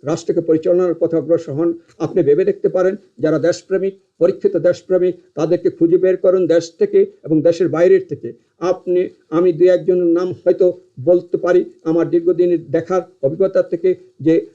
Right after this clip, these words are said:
এ, আমার দেশের, উম, ডক্টর মাহমুদুর রহমান, উনি এই একজন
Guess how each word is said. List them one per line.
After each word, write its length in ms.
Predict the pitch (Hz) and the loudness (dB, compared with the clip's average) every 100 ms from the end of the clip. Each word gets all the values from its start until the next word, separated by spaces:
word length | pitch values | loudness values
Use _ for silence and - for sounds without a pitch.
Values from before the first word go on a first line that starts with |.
| _ | _
এ, 240 | 185 - - - _ _ _ _ | -20 -20 -20 -20 _ _ _ _
আমার 260 | 185 185 156 | -2 -2 -2
দেশের, 460 | 180 - - - _ | 0 -2 -2 -10 _
উম, 120 | 160 151 - - | -8 -8 -12 -10
ডক্টর 200 | - 180 | -4 0
মাহমুদুর 380 | 165 175 190 185 | 2 2 2 2
রহমান, 300 | 180 185 - _ - | 0 -2 -6 _ -2
উনি 320 | 160 185 190 - _ _ - | 2 2 0 -8 _ _ -2
এই 440 | 170 175 170 - - _ 147 _ _ _ _ - - - _ _ | 2 4 2 0 -12 _ _ _ _ _ _ -20 -20 -20 _ _
একজন 420 | 175 147 185 175 | -4 0 0 0